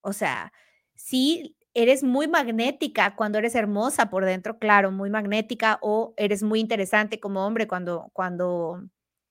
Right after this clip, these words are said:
cuando eres interesante, ¿no? Por dentro eres, eh, em, tienes esa belleza por dentro. Pero para mí el concepto de belleza,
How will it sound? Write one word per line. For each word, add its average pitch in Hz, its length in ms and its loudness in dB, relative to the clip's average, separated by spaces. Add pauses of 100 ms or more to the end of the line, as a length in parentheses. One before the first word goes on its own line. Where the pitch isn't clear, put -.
(120)
cuando 214 220 2
eres 233 140 2
interesante, 220 600 4
¿no? 190 160 -4
Por 208 160 0
dentro 226 340 2
eres, 226 400 2
eh, 185 500 -2
em, 185 360 -10
tienes 214 220 -2
esa 240 180 4
belleza 214 460 2
por 202 120 -2
dentro. 220 360 -2 (640)
Pero 269 340 10
para 277 180 8
mí 285 220 0
el 339 120 2
concepto 311 460 0
de 320 80 4
belleza, 269 680 2